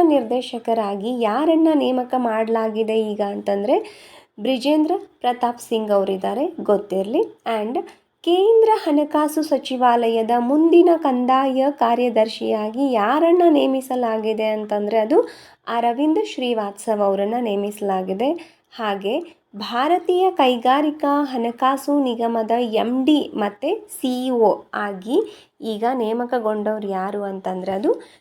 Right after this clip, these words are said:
ರಾಹುಲ್ ಭಾವೆ ಅವರು. ಹಾಗೆ ಮಾರ್ಚ್ ಎರಡು ಸಾವಿರದ ಇಪ್ಪತ್ತೈದರಲ್ಲಿ ಟಾಟಾ ಕಮ್ಯುನಿಕೇಷನ್ಸ್‌ನ ಅಧ್ಯಕ್ಷರಾಗಿ ನೇಮಕಗೊಂಡವರು ಅಂತಂದ್ರೆ ಅದು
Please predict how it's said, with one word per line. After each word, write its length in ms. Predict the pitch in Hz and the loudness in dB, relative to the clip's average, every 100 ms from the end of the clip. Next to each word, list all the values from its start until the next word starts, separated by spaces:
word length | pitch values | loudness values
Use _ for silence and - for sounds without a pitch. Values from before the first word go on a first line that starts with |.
| _ | _
ರಾಹುಲ್ 560 | 220 226 226 - 349 480 - - _ 214 | -6 -4 -6 2 4 4 2 -20 _ -14
ಭಾವೆ 500 | 208 220 214 220 214 | -8 -4 -2 0 0
ಅವರು. 460 | 190 190 349 - _ _ _ _ _ - _ _ _ | -2 -4 -6 -8 _ _ _ _ _ -20 _ _ _
ಹಾಗೆ 600 | - 202 190 269 - - _ _ | -10 -6 -4 -4 -4 -12 _ _
ಮಾರ್ಚ್ 500 | 254 285 339 - - 440 _ - | -4 -2 -2 -4 -8 -14 _ -2
ಎರಡು 280 | 247 277 | -2 -2
ಸಾವಿರದ 440 | 349 370 359 339 349 339 | -6 -2 -2 0 0 0
ಇಪ್ಪತ್ತೈದರಲ್ಲಿ 1160 | 330 254 254 233 233 233 220 202 196 196 269 | -2 -4 -2 0 0 0 0 -2 -4 -4 -4
ಟಾಟಾ 720 | 302 254 233 233 302 381 - - | -2 -4 -4 -6 -6 -6 -8 -8
ಕಮ್ಯುನಿಕೇಷನ್ಸ್‌ನ 1120 | 233 262 311 330 277 254 254 240 240 - 214 214 - _ | -6 -2 -2 -2 -6 -6 -4 -4 -4 -4 -2 -2 -6 _
ಅಧ್ಯಕ್ಷರಾಗಿ 880 | - 190 254 285 - 294 254 233 240 | -12 -6 -6 -6 -4 -2 0 -2 -2
ನೇಮಕಗೊಂಡವರು 920 | 233 220 220 220 202 202 196 196 196 | -2 -4 -4 -4 -4 -2 0 0 0
ಅಂತಂದ್ರೆ 500 | 190 190 190 196 196 | -2 -4 -6 -4 -4
ಅದು 240 | 196 302 | 0 2